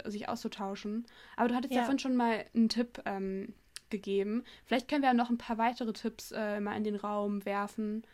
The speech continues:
Speaker 1: die vielleicht, ähm, ja, irgendwie helfen können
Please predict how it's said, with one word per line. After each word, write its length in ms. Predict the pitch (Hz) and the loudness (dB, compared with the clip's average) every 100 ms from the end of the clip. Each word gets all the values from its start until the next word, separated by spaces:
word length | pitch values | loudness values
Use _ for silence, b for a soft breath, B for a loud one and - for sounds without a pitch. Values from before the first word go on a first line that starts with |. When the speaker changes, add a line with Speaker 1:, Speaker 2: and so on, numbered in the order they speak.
| b b b | b b b
Speaker 1:
die 200 | 220 220 | 2 2
vielleicht, 580 | 214 214 202 208 202 - | 0 -2 -2 -2 -4 -6
ähm, 540 | 214 202 196 196 196 196 _ - | -6 -4 -4 -4 -8 -12 _ -10
ja, 200 | - 254 | -4 -2
irgendwie 300 | - 233 226 | 2 2 2
helfen 380 | 196 214 240 240 | 2 2 2 2
können 440 | - 202 196 202 | 0 -2 -2 -4